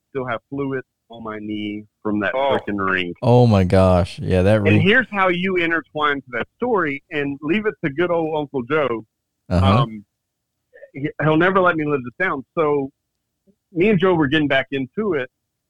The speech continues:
Speaker 1: Joe calls me, and I should have known not to answer the phone from Joe, 'cause anytime Joe calls,
Speaker 3: <laughs>
Speaker 2: Mm.
Speaker 1: "Hey, brother, what about this match?" And I always end up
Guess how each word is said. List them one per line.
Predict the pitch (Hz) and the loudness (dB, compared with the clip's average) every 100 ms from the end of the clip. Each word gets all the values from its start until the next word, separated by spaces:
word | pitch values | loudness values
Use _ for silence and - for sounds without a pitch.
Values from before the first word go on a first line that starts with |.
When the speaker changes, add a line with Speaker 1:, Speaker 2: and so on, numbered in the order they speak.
| 139 | -4
Speaker 1:
Joe | 143 | -4
calls | - 147 147 135 | -2 -2 -2 -6
me, | 135 123 _ _ _ - | -10 -12 _ _ _ -8
and | 143 | -6
I | 139 - | -6 -8
should | 240 | -10
have | 240 | -8
known | 170 151 151 139 | -6 -6 -6 -6
not | 131 - | -8 -10
to | 131 | -12
answer | 123 123 123 | -10 -10 -14
the | 113 | -10
phone | 123 120 117 | -6 -6 -4
from | 117 110 | -6 -4
Joe, | 110 110 | -4 -4
'cause | 104 104 | -6 -8
anytime | 117 135 127 | -6 -4 -2
Joe | 120 117 | 0 -2
calls, | 101 113 110 107 104 _ _ | 0 -2 0 -2 -6 _ _
Speaker 3:
<laughs> | 185 - 170 - 147 - - - _ _ _ _ _ _ - | -2 0 -4 -6 -6 -8 -8 -12 _ _ _ _ _ _ -12
Speaker 2:
Mm. | 123 127 110 | -8 -8 -2
Speaker 1:
"Hey, | 202 180 147 - _ | 0 0 0 -8 _
brother, | 156 160 123 107 - _ | -4 -2 -2 -8 -12 _
what | 160 | -6
about | 170 165 | -2 -2
this | 160 - | -2 -6
match?" | 139 127 101 - _ _ _ _ | -2 -2 -4 -8 _ _ _ _
And | - | -2
I | 226 | 2
always | 180 202 233 180 | 2 2 -2 -4
end | 180 | -4
up | 170 | -6